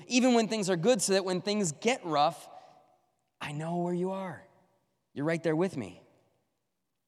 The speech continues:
But in my prayer time, I should, I should be asking God to prepare my mind and my heart for whatever's on the horizon. But what happens is,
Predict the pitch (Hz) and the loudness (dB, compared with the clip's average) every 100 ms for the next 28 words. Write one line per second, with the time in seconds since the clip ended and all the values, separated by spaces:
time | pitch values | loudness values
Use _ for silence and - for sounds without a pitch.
0 | _ _ _ _ - _ _ _ _ _ | _ _ _ _ -20 _ _ _ _ _
1 | _ _ _ _ _ _ _ _ _ _ | _ _ _ _ _ _ _ _ _ _
2 | _ _ _ _ _ _ _ - 175 175 | _ _ _ _ _ _ _ 4 8 6
3 | 165 233 269 185 165 175 - 160 - - | 8 6 8 4 4 2 0 -2 -8 -14
4 | - 180 185 175 185 226 202 175 160 151 | -4 0 2 6 6 6 4 6 6 4
5 | 127 190 196 190 175 190 180 151 156 185 | 0 6 8 8 6 4 2 0 0 0
6 | - 151 143 165 185 160 151 135 139 143 | 0 0 4 4 4 0 0 -2 -2 0
7 | 170 170 135 131 131 170 - 165 135 131 | 0 0 -2 0 -2 -4 -2 -2 0 -2